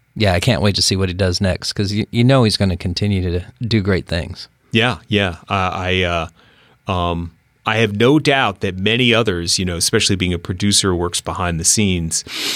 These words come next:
Speaker 2: you know, to elevate, um, other people's work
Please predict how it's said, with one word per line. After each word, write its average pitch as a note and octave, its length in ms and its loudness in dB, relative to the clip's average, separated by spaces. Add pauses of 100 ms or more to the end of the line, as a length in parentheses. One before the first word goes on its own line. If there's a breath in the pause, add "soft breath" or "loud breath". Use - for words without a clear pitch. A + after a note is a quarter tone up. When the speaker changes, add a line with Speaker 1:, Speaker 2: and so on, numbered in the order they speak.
(360 loud breath)
Speaker 2:
you G2 120 2
know, E2+ 220 2
to - 220 -6
elevate, G#2 480 2 (380 soft breath)
um, F2 500 0 (800)
other A2 220 2
people's G2+ 420 -2
work G2+ 440 2